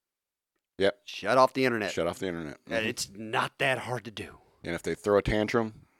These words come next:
Speaker 1: that's on you how you wanna discipline them from there.
Speaker 2: Right.
Speaker 1: But there was, it was, what happened to me, I got spanked.
Speaker 2: Yeah, same here.
Speaker 1: I became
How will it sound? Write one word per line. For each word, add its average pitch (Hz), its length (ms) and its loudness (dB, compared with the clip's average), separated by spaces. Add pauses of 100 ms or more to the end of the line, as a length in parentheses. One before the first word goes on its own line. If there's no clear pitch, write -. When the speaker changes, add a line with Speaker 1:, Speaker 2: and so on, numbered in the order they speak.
(1300)
Speaker 1:
that's - 180 2
on 110 180 10
you 92 180 4
how 87 140 2
you 85 120 0
wanna 80 180 -2
discipline - 420 -12
them 82 60 -12
from 82 180 -12
there. 80 200 -12 (100)
Speaker 2:
Right. 117 260 -4 (180)
Speaker 1:
But 104 100 0
there 107 120 10
was, 95 140 4
it 117 140 6
was, 117 200 6 (640)
what 101 340 6
happened 123 320 10
to 107 60 8
me, 139 380 6 (1160)
I 135 80 6
got 160 120 6
spanked. - 360 0 (880)
Speaker 2:
Yeah, 247 120 8 (160)
same 170 220 -2
here. 165 200 -6 (180)
Speaker 1:
I 107 120 6
became 117 580 6